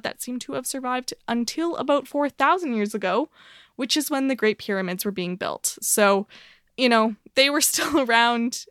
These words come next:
in our historical memory, at least our Western historical memory, and I, I think that's pretty cool.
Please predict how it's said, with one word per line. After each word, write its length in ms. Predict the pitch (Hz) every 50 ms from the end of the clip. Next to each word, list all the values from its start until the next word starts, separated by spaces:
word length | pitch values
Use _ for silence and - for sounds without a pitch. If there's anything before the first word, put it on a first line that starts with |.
| _ _
in 460 | - 220 220 220 220 220 214 220 214 - - - - _ _ -
our 300 | - 196 190 190 190 202
historical 560 | 202 233 214 - - 202 196 208 208 - 214
memory, 520 | 196 180 165 - 185 196 208 214 233 247 247 _ _ - - _ _ _ _ _ _ _ _
at 100 | - - 226
least 200 | 233 214 - 214
our 60 | 190
Western 360 | 175 175 185 - 196 202 208
historical 460 | 214 214 - - - - 208 - 196
memory, 320 | 208 214 208 196 202 214 233
and 100 | 240 220
I, 160 | 196 190 - -
I 60 | 214
think 180 | 220 269 277 -
that's 160 | 262 262 -
pretty 200 | - - 254 262
cool. 300 | - - 285 220 - -